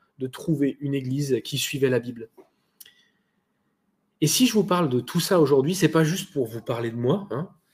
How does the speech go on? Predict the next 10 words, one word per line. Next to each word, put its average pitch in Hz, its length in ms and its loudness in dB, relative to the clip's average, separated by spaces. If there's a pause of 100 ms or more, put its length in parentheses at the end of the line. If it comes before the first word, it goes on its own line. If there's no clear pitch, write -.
(320)
mais 139 300 2
c'est 151 180 2
surtout 214 340 2
pour 185 140 6
vous 156 100 8
donner 151 160 8
un 147 160 6
exemple, 147 520 2 (260)
un 139 120 -2
exemple 170 720 4